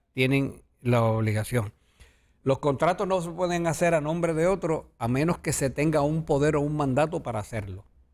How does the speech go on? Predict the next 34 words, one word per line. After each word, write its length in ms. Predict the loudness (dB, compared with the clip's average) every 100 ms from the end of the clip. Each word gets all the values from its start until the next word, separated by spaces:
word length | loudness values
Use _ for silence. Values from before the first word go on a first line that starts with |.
| _ _ _ _ _ _ _
Así 200 | -4 -2
es 60 | 2
que 320 | 0 0 -8
si 160 | -12 -10
usted 160 | -6
hace 140 | -2 0
un 80 | 0
contrato 520 | 0 0 -2 0 -4
es 200 | -4 -8 _
a 80 | -6
nombre 420 | 0 2 2 0 -4
suyo. 500 | -2 0 0 -2 -6 _ _ _ _
Eh, 300 | 0 2 0 -6 _ _ _ _ _
eh, 120 | -18 -18 _ _ _ _ -2
yo 140 | 2
he 20 | 2
escuchado, 420 | 2 2 2 0
este, 320 | -2 -4 -4
"Fulano 520 | -6 -2 2 2 0
puso 260 | -2 -2 0
la 120 | 0
casa 300 | -2 -4 -4
a 60 | -2
nombre 360 | -4 -2 0 0
mío". 340 | 0 -2 -4 -14 _ _ _ _ _
Eh, 280 | -12 -10 -10 -10 -4
yo 120 | 0
no 100 | 2
sé 140 | 2 0
lo 100 | 0
que 140 | -2
<laughs> 400 | -4 -10 -20 -14
está 520 | -14 -12 -18 -20 -14
escuchado. 480 | -8 -4 0 0 -2